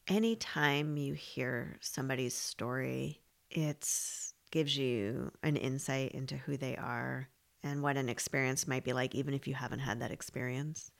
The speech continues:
And that builds empathy and understanding. So even if you're a person who's listening who doesn't have a child with a disability or isn't a person who has a disability,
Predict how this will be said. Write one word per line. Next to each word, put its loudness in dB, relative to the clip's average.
And 4
that 4
builds 2
empathy 0
and -4
understanding. -4
So -2
even 4
if 0
you're 2
a -2
person -2
who's -2
listening 0
who -2
doesn't 0
have 2
a 0
child 4
with -4
a 0
disability -6
or -2
isn't 0
a -8
person -4
who -4
has -8
a -6
disability, -6